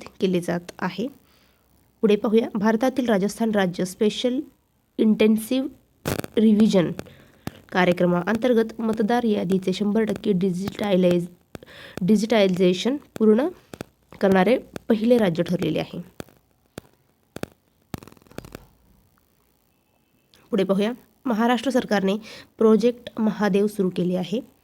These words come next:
हैदराबादमधील अमेरिकेच्या वाणिज्य दूतावासाजवळील एका हाय प्रोफाईल रस्त्याचे नाव अमेरिकेचे राष्ट्राध्यक्ष डोनाल्ड ट्रम्प यांच्या स-, सन्मानार्थ डोनाल्ड ट्रम्प ॲव्हेन्यू असे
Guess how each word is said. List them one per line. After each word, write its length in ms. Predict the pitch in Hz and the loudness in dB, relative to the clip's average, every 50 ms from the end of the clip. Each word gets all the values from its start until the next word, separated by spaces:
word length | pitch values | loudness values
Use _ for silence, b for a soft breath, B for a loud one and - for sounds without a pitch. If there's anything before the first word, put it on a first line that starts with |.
| _ _ _ _ _ _ _ _ _ _ _ _ - B B B B B B B 226 | _ _ _ _ _ _ _ _ _ _ _ _ -20 B B B B B B B 0
हैदराबादमधील 640 | 226 226 254 240 269 269 262 262 254 214 220 214 - | 2 2 2 2 2 2 2 2 2 2 2 0 0
अमेरिकेच्या 560 | 226 214 214 214 220 220 233 233 226 233 220 | 2 2 2 2 2 0 0 -2 0 0 -2
वाणिज्य 520 | 214 208 208 208 214 220 220 196 - 240 233 | 0 0 0 0 0 -2 -2 -2 -2 -2 -2
दूतावासाजवळील 1160 | 208 190 208 190 190 196 185 185 190 185 180 - 190 185 180 196 214 226 220 214 208 208 226 220 - - _ _ _ - | -2 -2 -4 -4 -2 -2 -2 -2 -4 -6 -6 -4 -4 -2 -2 0 0 2 2 2 0 0 -4 -8 -12 -18 _ _ _ -6
एका 240 | 208 196 196 185 180 - _ _ _ - - - | -4 -4 -4 -6 -8 -10 _ _ _ -20 -14 -6
हाय 140 | - 240 240 | -4 -2 -2
प्रोफाईल 480 | 233 240 220 208 - - 202 208 202 190 | -2 -2 -4 -4 -2 -2 -2 -2 -2 -2
रस्त्याचे 480 | 196 185 - - 196 185 185 - - 185 | -4 -4 -4 -4 -6 -6 -4 -4 -2 -2
नाव 280 | 185 196 208 190 180 190 B B B B B B - | 0 0 0 0 -2 -2 B B B B B B -2
अमेरिकेचे 560 | 214 220 233 233 240 233 254 226 - - 247 | 2 2 2 2 0 -2 -4 -4 -4 -4 -2
राष्ट्राध्यक्ष 680 | 220 196 170 - - 180 175 170 180 185 - - - | -2 -4 -4 -4 -4 -4 -2 -2 -4 -6 -6 -6 -6
डोनाल्ड 560 | 185 170 196 190 190 196 208 208 214 226 226 233 220 226 | -2 0 0 0 0 0 0 -2 -2 -2 -2 -2 -2 0
ट्रम्प 240 | 208 196 185 180 185 | 0 0 0 0 0
यांच्या 360 | 175 175 175 175 175 190 196 | 0 -2 -2 -2 -4 -6 -6
स-, 180 | 185 - - _ _ _ - | -8 -10 -16 _ _ _ -8
सन्मानार्थ 720 | - 214 208 208 208 208 220 220 220 226 233 220 - - 247 | -2 0 0 2 2 2 2 2 0 0 -2 -4 -4 -4 -2
डोनाल्ड 500 | 196 180 202 196 202 208 214 220 226 220 220 | 0 2 2 2 2 2 0 0 -2 -4 -4
ट्रम्प 220 | - 196 196 208 208 - - _ _ _ _ - | -2 -2 -2 -2 -4 -8 -18 _ _ _ _ -2
ॲव्हेन्यू 480 | - 190 175 190 208 208 202 196 202 196 | 0 0 2 2 2 2 2 2 0 -2
असे 360 | - 185 - - 202 240 277 | -2 -4 -6 -6 -8 -8 -8